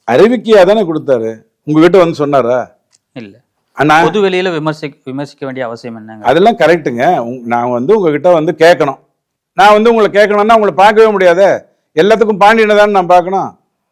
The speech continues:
Speaker 1: வேற யாரையும் பார்க்க முடியாது. So, அது ஒரு பக்கம் இருக்கட்டும். அந்த தகவல் கூட எழுத்துப்பூர்வமா தானே வந்தது. உங்ககிட்ட டி வியில தோன்றி சொன்னாரா?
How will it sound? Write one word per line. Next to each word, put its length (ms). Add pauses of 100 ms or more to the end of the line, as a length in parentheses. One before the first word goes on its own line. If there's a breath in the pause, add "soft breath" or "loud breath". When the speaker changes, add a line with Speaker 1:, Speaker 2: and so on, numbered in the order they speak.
(200)
Speaker 1:
வேற 200
யாரையும் 280
பார்க்க 260
முடியாது. 400 (580)
So, 180
அது 220
ஒரு 120
பக்கம் 200
இருக்கட்டும். 480 (580)
அந்த 420
தகவல் 480
கூட 240
எழுத்துப்பூர்வமா 720
தானே 180
வந்தது. 440
உங்ககிட்ட 340
டி 200
வியில 220
தோன்றி 260
சொன்னாரா? 560